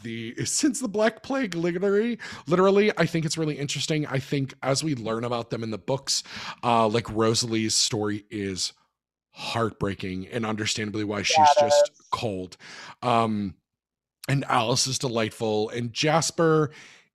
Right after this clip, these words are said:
Speaker 1: is
Speaker 2: He's something.
Speaker 1: ques-, he's something, and his lineage is the one that I go, "Mm, it's questionable."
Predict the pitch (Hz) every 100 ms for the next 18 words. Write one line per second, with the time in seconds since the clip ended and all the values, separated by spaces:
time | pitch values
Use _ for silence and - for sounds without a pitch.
0 | - 196 190 - _ - 214 208 _ _
1 | - 165 - 202 156 180 - - - -
2 | 233 - 220 185 202 202 185 202 165 196
3 | 196 180 156 139 165 165 156 160 156 151
4 | 143 - 185 180 175 170 165 170 151 -
5 | - 160 - 117 113 110 104